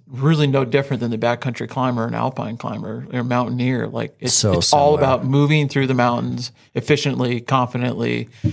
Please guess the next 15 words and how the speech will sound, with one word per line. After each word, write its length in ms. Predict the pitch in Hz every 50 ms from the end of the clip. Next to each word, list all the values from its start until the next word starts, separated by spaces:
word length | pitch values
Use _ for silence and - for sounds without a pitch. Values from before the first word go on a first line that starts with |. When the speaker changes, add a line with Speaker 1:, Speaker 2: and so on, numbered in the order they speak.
| - - _ _
Speaker 1:
and 200 | 131 135 131 123
not 240 | 127 127 123 - -
feeling 340 | - 139 127 123 120 117
like 320 | 120 120 120 117 - - -
you're, 420 | 127 123 123 123 123 123 120 123 -
you 80 | 131 123
know, 180 | 117 117 117 - - - _ _ _ _ _ _
in 280 | - 131 127 123 123 -
zone 300 | 131 117 147 131 127 120
three 220 | 117 - 135 131 123
and 100 | 120 117
four 220 | 117 - 127 127 120
the 120 | 123 123
entire 340 | 123 120 - 127 120 120 117
day. 300 | 120 117 - - -